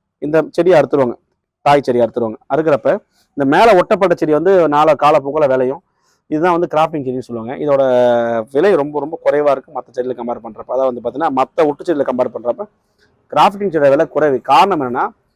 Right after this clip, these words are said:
ரொம்ப ஈஸியா ஒரு பெரிய செடியை ஈஸியா ஒட்டிடலாம், சீக்கிரமா உங்களுக்கு வந்து ஈல்டு வர மாதிரி இருக்கும்.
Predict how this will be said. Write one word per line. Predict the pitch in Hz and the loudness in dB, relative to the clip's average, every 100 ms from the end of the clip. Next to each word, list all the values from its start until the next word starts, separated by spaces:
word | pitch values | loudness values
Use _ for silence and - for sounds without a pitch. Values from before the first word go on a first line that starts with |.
| _ _ | _ _
ரொம்ப | 156 214 | 0 2
ஈஸியா | 214 208 - 220 | 2 2 0 2
ஒரு | 214 147 | 2 4
பெரிய | 175 214 202 | 2 2 2
செடியை | 180 185 | 4 6
ஈஸியா | 185 196 | 4 2
ஒட்டிடலாம், | 175 160 156 160 214 | 2 2 2 0 -2
சீக்கிரமா | - 185 180 180 | -6 -4 0 0
உங்களுக்கு | 175 156 151 | 0 -2 -4
வந்து | 160 | -2
ஈல்டு | 165 165 | 0 2
வர | 190 131 | 0 0
மாதிரி | 135 123 | 0 -2
இருக்கும். | 165 240 | -6 -12